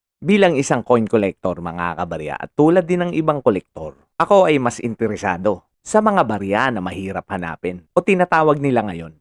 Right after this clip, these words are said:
na hard to find. At sa iba naman, rare coins. Yun nga lang yung iba, gusto ko mambilhin, hindi naman kaya ng budget. Dahil kaakibat ng mga rare coins, ang mahal na halaga ng mga ito. Tulad nito, magkano ko ba ito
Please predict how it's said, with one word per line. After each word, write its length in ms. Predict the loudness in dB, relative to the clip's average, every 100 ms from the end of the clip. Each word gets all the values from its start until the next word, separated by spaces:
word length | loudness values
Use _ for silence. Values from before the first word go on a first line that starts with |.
| _
na 80 | -4
hard 400 | -2 2 2 0 -6 -8
to 80 | -4
find. 400 | -2 -2 -4 -8 -16 -20 _
At 160 | -6 0
sa 160 | 2 2
iba 240 | 2 2
naman, 320 | 0 -6 -12 _ _ 0
rare 400 | 4 4 2 -6
coins. 720 | _ -4 -4 -4 -10 -14 -20 -20 _ 2
Yun 160 | 4 6
nga 160 | 4
lang 240 | 4 4 2
yung 160 | 0
iba, 400 | -2 -2 -2 -6 _ -8
gusto 320 | -6 -4 0
ko 160 | 2 2
mambilhin, 640 | 0 0 0 0 -4 -6 -8 -4
hindi 320 | 0 4 4
naman 240 | 2 0
kaya 240 | -2 -2 -2
ng 160 | -4
budget. 480 | -8 -10 -10 -12 -12 _
Dahil 320 | 2 6 6
kaakibat 720 | 4 0 0 0 0 -2 -4 -2
ng 80 |
mga 240 | -2 0 0
rare 300 | 2 0 -2
coins, 560 | -4 -2 -4 -8 -14 -20 _
ang 160 | 0 2
mahal 480 | 4 2 2 2 2
na 160 | 0
halaga 480 | 0 2 2 2 2
ng 160 | 0 -4
mga 200 | -6 -8
ito. 320 | -8 -8 -8 -12 _ _
Tulad 320 | 8 8 8 6
nito, 400 | 0 -2 -8 -12 _
magkano 320 | -2 2 2
ko 160 | 0 2
ba 80 | 2
ito 240 | 4 4